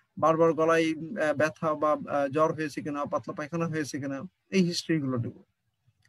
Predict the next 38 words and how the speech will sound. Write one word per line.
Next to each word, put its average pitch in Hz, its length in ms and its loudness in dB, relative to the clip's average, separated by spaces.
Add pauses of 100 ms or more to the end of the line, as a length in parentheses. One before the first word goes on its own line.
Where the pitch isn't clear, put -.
এগুলো 175 240 4
সব 175 120 2
examination। 139 600 0 (760)
এইখানে 208 300 2
history 202 340 2
নেব 196 240 4
তার 196 140 0
nausea, 185 320 0
vomiting 190 460 0
বা 185 120 6
শরীর 185 320 -2
চুলকায় 175 360 2
কিনা। 165 240 -6
তাহলে - 580 -8
একটা 165 160 2
anemia 196 380 6
হলে 202 320 2
কি 220 140 -4
কি 196 140 -2
history 202 440 2
নেব, 202 180 2
অর্থাৎ 190 300 -2
symptom 214 460 0
গুলো 180 180 -2
history। 175 480 -4 (600)
আবার 170 240 6
যদি 175 220 4
বলা 180 220 4
হয় 185 100 6
যে 180 80 0
একটা 170 200 0
anemia 180 320 2
patient 170 340 -2
আসছে, 175 220 -4
কি 190 180 -4
কি 180 120 0
examine 170 480 4
করবে, 127 280 -8